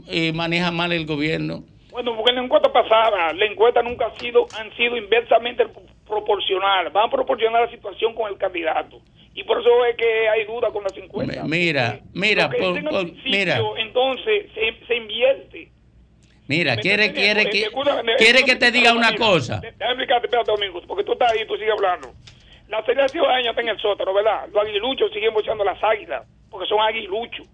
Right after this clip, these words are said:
Speaker 2: En la política no se mueve así. Hay un sector que se mueve de acuerdo a la situación económica del país y las condiciones.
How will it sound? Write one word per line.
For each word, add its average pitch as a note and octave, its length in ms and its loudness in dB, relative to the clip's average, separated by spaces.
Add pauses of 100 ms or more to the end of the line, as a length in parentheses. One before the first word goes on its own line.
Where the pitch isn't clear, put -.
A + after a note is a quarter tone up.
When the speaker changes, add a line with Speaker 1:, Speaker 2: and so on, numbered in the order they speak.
(340)
Speaker 2:
En G#3+ 100 -6
la G#3 120 2
política G#3+ 380 2
no A#3+ 100 -4
se A3+ 80 0
mueve A3 220 -2
así. G3 380 -8 (320)
Hay G3+ 120 -6
un C4+ 220 -8
sector A#3+ 440 2
que G3 100 -4
se G#3 120 -2
mueve G#3+ 380 0
de G3 60 0
acuerdo A3 300 0
a A3+ 60 2
la A3+ 40 -6
situación A3 540 -10
económica G#3+ 920 -4
del - 140 -14
país G#3+ 220 -2 (180)
y G3 60 -14
las G3 120 -6
condiciones. - 680 -6